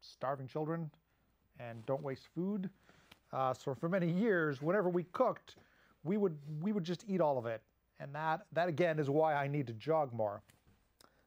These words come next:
Uh, so, like, a while ago, we were like, "Hey, now there are people that will send you dinner in a box. And then you can take the food out of the box, and then you can cook it for yourself,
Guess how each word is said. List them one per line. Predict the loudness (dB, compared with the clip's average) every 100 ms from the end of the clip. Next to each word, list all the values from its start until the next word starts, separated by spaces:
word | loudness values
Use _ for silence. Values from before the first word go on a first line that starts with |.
| _
Uh, | 0 2 2 0 -2
so, | 0 4
like, | 4 4
a |
while | 6 6 6 4
ago, | 4 4
we |
were | 4
like, | 4 4
"Hey, | 4 4 2 0 -4 -16 _ -2
now | 2 4 4
there | 4
are | 4
people | 2 0 4 4
that | 4
will | 4 2
send | 0 0 2
you | 2
dinner | 2 2 4 4
in | 2
a |
box. | 4 2 2 -4 -8 -20 _ _ _ _ _ _ _ _ _ _ _ _ _
And | -2 0
then | 0 2
you | 2 2 2
can | 0 0 -4
take | -2 -2 0
the | -4
food | -4 0 2 2
out | 2
of | 0
the | 0
box, | 0 -2 -2 -6 -18 -20 _ _ _ _
and | -4 0
then | 0
you | 0 0
can | 0 -2
cook | 0 2 2
it | 0
for | 0
yourself, | 0 0 0 2 0